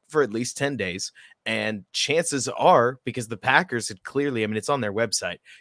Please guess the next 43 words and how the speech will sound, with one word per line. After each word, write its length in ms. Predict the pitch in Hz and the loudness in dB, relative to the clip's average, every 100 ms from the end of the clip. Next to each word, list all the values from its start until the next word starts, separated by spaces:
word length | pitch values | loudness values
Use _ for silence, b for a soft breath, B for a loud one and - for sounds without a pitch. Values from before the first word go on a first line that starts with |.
| B | B
communicated 760 | 127 135 147 131 131 120 110 | -4 -2 -2 -2 -2 0 -2
where 300 | 104 107 139 | -4 2 4
you 280 | 143 123 113 | 4 0 -4
could 320 | - 139 147 | -2 0 0
be 220 | 131 160 117 | -2 -4 -4
and 120 | 107 | -2
where 120 | 127 | -2
you 160 | 113 95 | -2 -8
couldn't 420 | - 190 196 180 - | -6 -4 -2 -4 -8
be, 300 | 95 92 - B B | -6 -6 -8 B B
and 120 | 107 | 2
Rodgers 360 | 113 139 113 104 | 6 6 4 -6
was 160 | 104 | -6
in 100 | 107 | -6
violation 560 | 98 90 92 156 190 113 | -4 -4 0 0 0 -4
of 100 | 98 | -2
that, 220 | 107 110 b b b | 0 0 b b b
it 40 | |
wouldn't 240 | 131 151 139 | -2 -2 -4
surprise 720 | - - - 143 190 185 135 | -8 -14 -4 4 4 4 -2
me 240 | 143 127 | -4 -2
if, 120 | 113 | -4
whether 280 | 113 120 120 | 0 0 2
it 120 | 120 | 0
is 140 | 113 101 | -2 -6
an 60 | |
organizational 720 | - 143 156 117 127 127 117 107 | -4 -2 -2 -4 -4 -4 -8 -6
fine 420 | 123 120 120 117 - b | -4 -2 -2 -6 -12 b
or 120 | 131 | 2
a 40 | 123 | 2
specific 580 | - 113 - 196 214 190 | 0 -8 -4 -2 -2 -2
suspension 680 | - - - 120 143 120 104 | -4 -6 -4 -4 -4 -8 -8
for 140 | 104 | -6
Aaron 380 | 95 117 107 98 | -2 -2 -2 -4
Rodgers, 580 | 95 113 123 101 90 - | 0 0 0 -4 -8 -4
which 300 | 113 - - b b | -4 -4 -12 b b
you 120 | 107 | -2
never 280 | 117 135 120 | 4 4 4
know, 340 | 117 135 101 95 B B B | 4 4 2 -2 B B B
I 60 | 143 | 2
think 200 | 208 196 | 2 2
some 420 | - - 165 175 | 0 2 2 2
other 540 | 143 147 139 139 131 | 2 4 4 4 2